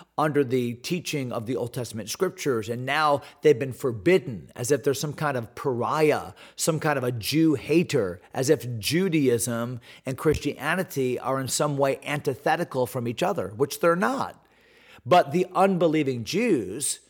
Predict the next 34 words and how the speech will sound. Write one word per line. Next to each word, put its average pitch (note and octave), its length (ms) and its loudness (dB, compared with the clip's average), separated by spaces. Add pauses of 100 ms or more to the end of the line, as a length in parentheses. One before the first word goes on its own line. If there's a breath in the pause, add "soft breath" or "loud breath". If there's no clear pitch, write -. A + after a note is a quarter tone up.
(160)
we D3 100 2
find D3 320 2
that C3+ 200 -4
throughout, D#3 600 -2 (300 soft breath)
uh, A#2+ 180 2
Paul's E3+ 420 2
missionary B2+ 420 -2
journeys, G2+ 420 -6
a G#2+ 60 -6
generation C3 560 -2
before D3 340 2
this. - 320 -6 (200 soft breath)
For C#3+ 120 0
instance, C#3 400 -2
in C#3+ 160 -6
Thessalonica, C#3+ 880 2 (400 soft breath)
they D3 120 8
were C#3+ 180 6
moved D3 680 4
to - 220 -4
envy, C#3+ 540 0 (300 soft breath)
and C3+ 200 -2
they C3 180 4
kicked - 540 -4
Paul D3+ 400 4
out D3 200 2
of D#3+ 120 -2
town. D3+ 480 -8 (300 soft breath)
So - 160 2
here, F3+ 400 4
a C3 120 0
generation D3+ 600 0
later, C3+ 580 2 (380 loud breath)
uh, B2+ 160 4